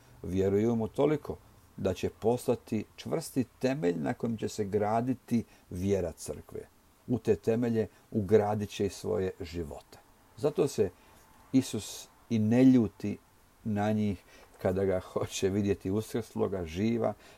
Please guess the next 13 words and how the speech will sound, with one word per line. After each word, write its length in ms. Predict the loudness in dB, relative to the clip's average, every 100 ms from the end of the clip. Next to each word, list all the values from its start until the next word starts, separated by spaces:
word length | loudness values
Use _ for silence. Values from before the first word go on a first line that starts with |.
| -4
te 80 | -2
im 100 | 2
se 120 | 2
ukazuje 500 | 4 4 4 2 0
više 280 | -2 -6 -8
puta. 520 | -8 -16 -16 -18 -20 -20 -20 _ _ -20 -20 _ -16 -2
Dopustio 640 | -2 2 2 2 -2 0
je 140 | 0 0 -6 -16 -2
da 140 | 4
utvrde 560 | 4 4 -2 0 -2 -2 -12 _ _ -10
gradivo 560 | -2 0 2 0 -2
svoje 340 | -4 -4 -2 -2
vjere, 320 | -2 -2